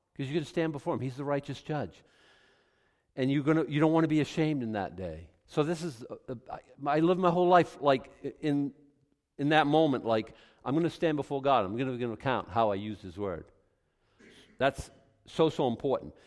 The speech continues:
And he gives us some ideas of what not to do. Y-, uh,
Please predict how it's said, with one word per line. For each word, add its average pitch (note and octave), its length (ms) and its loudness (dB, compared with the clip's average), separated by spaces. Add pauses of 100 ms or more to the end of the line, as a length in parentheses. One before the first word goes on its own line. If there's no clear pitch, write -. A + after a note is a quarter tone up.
(280)
And C3+ 100 0
he C#3+ 60 2
gives F3 400 -2
us F3 100 -4
some F3+ 140 0
ideas D#3+ 400 4
of D3+ 60 0
what D3 180 4
not C#3 300 2
to D3+ 80 -8
do. C#3 340 0 (300)
Y-, C3 100 0
uh, A2+ 480 2